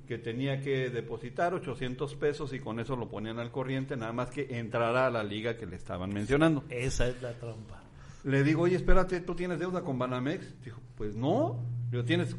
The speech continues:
Speaker 1: tienes cuenta en Banamex?". "Sí". Digo, "Entonces, cuidado, espérate. No abras el link, no contestes,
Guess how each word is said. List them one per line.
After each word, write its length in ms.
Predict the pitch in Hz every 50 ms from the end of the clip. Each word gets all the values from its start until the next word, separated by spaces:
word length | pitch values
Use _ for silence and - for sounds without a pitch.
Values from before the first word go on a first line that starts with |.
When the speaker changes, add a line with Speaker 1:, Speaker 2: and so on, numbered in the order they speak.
| - -
Speaker 1:
tienes 220 | 156 160 165 160
cuenta 220 | 175 170 156 165
en 80 | 151 131
Banamex?". 440 | 127 123 123 123 131 147 160 156 - - -
"Sí". 420 | - - 165 208 247 247 - - - - - - -
Digo, 160 | 110 104 98 95
"Entonces, 460 | 87 - 117 127 135 131 147 143 143
cuidado, 400 | - - 104 104 110 101 101 98
espérate. 400 | - - 127 104 98 85 - - - - - - - - - - - - - - - - - -
No 560 | 131 131 139 147 156 165 175 175 175 175 175 -
abras 420 | 147 139 139 139 139 131 120 - 127
el 260 | 110 101 104 104 104
link, 380 | 127 151 185 190 185 160 - - - - - - - - - - - - - - - - -
no 280 | - 123 127 143 143 139
contestes, 800 | 139 127 123 120 123 143 147 156 147 - - 185 170 160 139 -